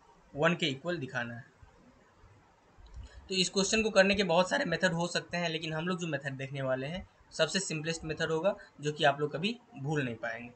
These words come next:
ठीक है, तो चलो शुरू करते हैं। सबसे पहले हमें एक चीज़ याद रखना होगा,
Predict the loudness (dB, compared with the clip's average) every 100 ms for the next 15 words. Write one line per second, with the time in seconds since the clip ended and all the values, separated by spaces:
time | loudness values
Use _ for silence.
0 | -18 -12 -6 -4 -6 -12 -18 -2 2 4
1 | 2 -6 -8 -10 -10 -18 -18 -20 -20 -20
2 | -20 -20 _ -4 -2 0 2 4 6 6
3 | 2 0 -8 -6 2 4 4 2 -2 -2
4 | 0 -2